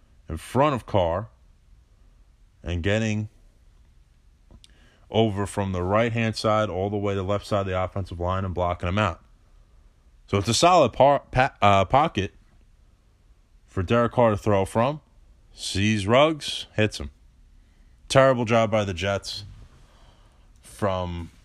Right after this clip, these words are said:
the play call, from the guys trying to rush the passer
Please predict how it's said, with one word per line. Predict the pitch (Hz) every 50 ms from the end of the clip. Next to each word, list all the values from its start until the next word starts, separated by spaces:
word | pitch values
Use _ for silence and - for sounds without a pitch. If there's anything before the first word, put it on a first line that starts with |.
| _ _ - _ _ _ _ _ _ _ _ _ _ _
the | - 78 -
play | - - 127 131 135
call, | 117 - - 131 127 127 123 123 123 127 131 131 - - - - - - - - - - - - - - - - - - - - - - _ _ _ _ _ -
from | - - 95 90 90
the | 87 90
guys | 80 110 110 110 117 120 123 123 120 120 123 120 110 - - - - - - - - - _ - _
trying | - - - 117 113 113
to | 110 104
rush | 101 110 110 107 - -
the | 90
passer | - 117 120 131 135 127 - - 139 131 131 127